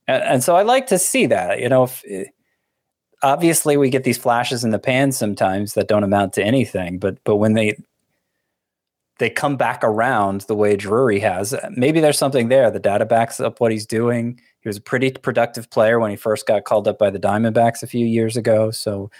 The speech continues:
there may be something here for Drury. Escobar's off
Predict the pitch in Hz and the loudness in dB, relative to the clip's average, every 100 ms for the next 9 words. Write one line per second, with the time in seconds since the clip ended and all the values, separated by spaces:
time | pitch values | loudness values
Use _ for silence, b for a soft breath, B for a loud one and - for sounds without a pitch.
0 | B B B B B B - 160 180 170 | B B B B B B 0 2 2 0
1 | 147 127 117 113 104 101 101 95 - b | 0 0 0 0 0 2 2 0 -6 b
2 | b b b b 160 180 - 156 151 139 | b b b b 0 0 0 2 2 4
3 | 143 131 | 2 2